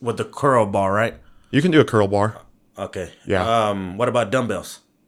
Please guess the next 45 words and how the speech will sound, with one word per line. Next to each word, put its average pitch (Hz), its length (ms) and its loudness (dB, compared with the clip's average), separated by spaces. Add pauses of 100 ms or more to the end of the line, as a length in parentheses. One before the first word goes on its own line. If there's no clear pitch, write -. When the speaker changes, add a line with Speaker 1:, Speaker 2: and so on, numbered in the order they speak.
(180)
Speaker 2:
Dumbbells, 131 460 6
you're 123 80 -4
gonna 113 140 2
turn 127 240 0
your 117 100 0
hands 107 320 0
so - 160 -6
they're 101 140 -2
more 107 200 2
neutral. 104 440 -4 (260)
And 104 100 -4
then 104 100 -2
you 107 100 0
take 127 280 0
your 110 80 -6
dumbbell 110 460 4
to - 140 -4
your 104 120 0
shoulder. 95 380 2
Speaker 1:
Kinda 127 220 2
like 117 160 0
if 107 100 -4
you're 117 100 -2
doing 120 260 2
hammer 123 220 0
curls. 131 440 -6 (840)
Speaker 2:
Uh, 107 360 4
Speaker 1:
Uh, 104 40 4
Speaker 2:
yeah, 113 240 8
Speaker 1:
similar, 117 460 2
Speaker 2:
yeah, 107 280 -6
Speaker 1:
yeah. 101 80 0
Speaker 2:
yeah. - 40 -8 (340)
Now, 110 300 2 (340)
I 92 80 -2
used 113 220 8
to 113 60 -2
coach 135 340 0
this. 107 320 0 (600)
Say, 92 320 -10 (180)
you 101 100 -12
want 98 160 -4
a - 20 -2
neutral 113 280 -2
grip. 110 320 -2